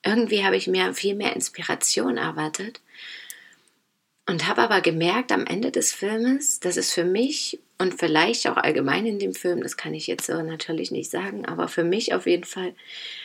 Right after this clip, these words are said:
dann gar nicht wirklich um die Inspiration ging,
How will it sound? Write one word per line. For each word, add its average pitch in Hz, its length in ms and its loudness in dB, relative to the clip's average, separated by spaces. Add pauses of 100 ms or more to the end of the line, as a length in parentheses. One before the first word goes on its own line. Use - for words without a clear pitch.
(200)
dann 175 160 -2
gar 190 160 2
nicht 214 240 0
wirklich 185 360 2
um 190 120 4
die 170 120 2
Inspiration 156 920 0
ging, 269 320 0